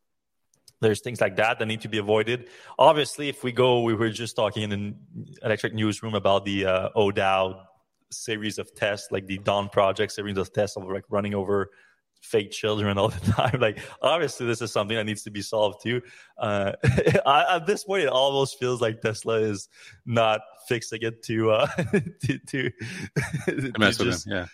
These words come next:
Speaker 1: yeah, to <laughs> mess with him at this point. Like, obviously, this, this is one that's probably easier to, to fix.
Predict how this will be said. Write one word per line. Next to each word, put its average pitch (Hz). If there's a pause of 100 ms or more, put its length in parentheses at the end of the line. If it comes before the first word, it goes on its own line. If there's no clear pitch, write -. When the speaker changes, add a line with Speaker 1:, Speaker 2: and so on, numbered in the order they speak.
(100)
Speaker 1:
yeah, 135
to 143
<laughs> -
mess -
with 135
him 151
at 123
this 131
point. 120 (400)
Like, 110 (440)
obviously, 143
this, 120
this 123
is 107
one 113
that's 104
probably 104
easier 101
to, 104 (360)
to -
fix. 110